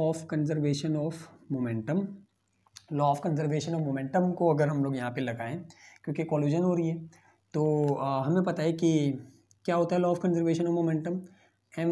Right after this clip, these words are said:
वन यू वन प्लस एम टू यू टू is equals to एम वन वी वन प्लस का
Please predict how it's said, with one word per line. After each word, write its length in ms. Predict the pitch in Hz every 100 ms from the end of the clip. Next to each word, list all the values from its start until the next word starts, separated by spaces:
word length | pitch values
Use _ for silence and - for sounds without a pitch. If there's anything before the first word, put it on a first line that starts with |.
| 165
वन 420 | 165 185 202 214 269 - _ _
यू 240 | 151 147 160 165
वन 240 | 156 190
प्लस 360 | 185 156 175 175 -
एम 240 | 156 147 147
टू 120 | 147 180 190 180
यू 260 | 143 151 147 147
टू 120 | 175 190 - - _ _ _ _ _ _ _ _
is 140 | 175 151
equals 340 | 151 160 160
to 180 | 160 196 196
एम 180 | 147 143
वन 200 | 147 180 190 - -
वी 220 | 143 147 147
वन 220 | 156 180
प्लस 280 | 165 147 -
का 220 | 175 185